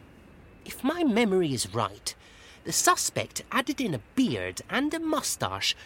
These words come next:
using a pencil on a photograph. He signed his name, and now you can see it at the Pompidou Center. Everything's on the up and up.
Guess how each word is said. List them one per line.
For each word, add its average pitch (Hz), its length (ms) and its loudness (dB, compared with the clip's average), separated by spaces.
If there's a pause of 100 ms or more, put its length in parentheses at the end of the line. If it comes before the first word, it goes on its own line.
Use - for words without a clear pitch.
(120)
using 208 520 0
a 113 60 -4
pencil 233 680 2
on 147 160 0
a 127 40 -2
photograph. 123 1000 -4 (520)
He - 120 -6
signed 277 340 6
his 254 200 4
name, 175 380 4 (220)
and 110 220 -2
now 104 400 6 (180)
you 107 80 -10
can 131 180 -8
see 170 280 6
it 170 160 -2
at 151 140 -2
the 131 100 -6 (140)
Pompidou 226 500 2
Center. - 460 0 (520)
Everything's 214 680 2
on 202 160 4
the 175 160 2
up 170 160 0
and 160 100 -2
up. - 220 -2